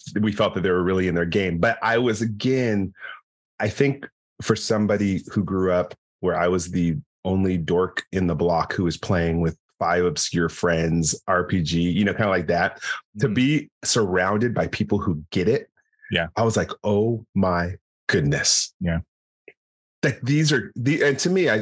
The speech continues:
Speaker 1: our, you know, R P G players are, are improv people, are karaoke people. There are creative artists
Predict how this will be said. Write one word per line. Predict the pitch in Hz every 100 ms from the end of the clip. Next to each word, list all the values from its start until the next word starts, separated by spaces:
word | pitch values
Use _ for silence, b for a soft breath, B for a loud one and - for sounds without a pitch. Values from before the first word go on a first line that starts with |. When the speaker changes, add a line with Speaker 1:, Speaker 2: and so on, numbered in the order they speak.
| 104
Speaker 1:
our, | 110 113 -
you | 110 110
know, |
R | 90 123
P | 165 127
G | 123
players | - 104 92
are, | 87 85 - -
are | 90
improv | 104 110 107 92 85
people, | 95 90
are | 85
karaoke | 80 120 104 92 98 87
people. | 92 87
There | 85 139
are | 120
creative | - 110 98 104 82
artists | 85 92 92 80 - - -